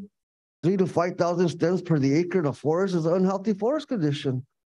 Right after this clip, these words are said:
So all this is very critical, but utilizing the data, utilizing the projects that we implement to showcases that, yes, as tribes, we are capable to do these projects on a multitude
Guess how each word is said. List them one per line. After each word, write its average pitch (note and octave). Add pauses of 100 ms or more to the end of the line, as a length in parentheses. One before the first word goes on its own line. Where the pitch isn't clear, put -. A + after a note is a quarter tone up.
(200)
So F2+
all D3+
this G#3+
is G3
very G3
critical, G3
but B2+
utilizing F3
the A2
data, D3+ (560)
utilizing F#3
the C#3+
projects E3
that D#3
we D3+
implement F3
to B2
showcases E3
that, C#3
yes, F3 (280)
as A2
tribes, E3
we D#3+
are D3 (120)
capable A#3 (440)
to -
do D3+
these D#3+
projects C3+ (200)
on E3+
a E3+ (640)
multitude D#3+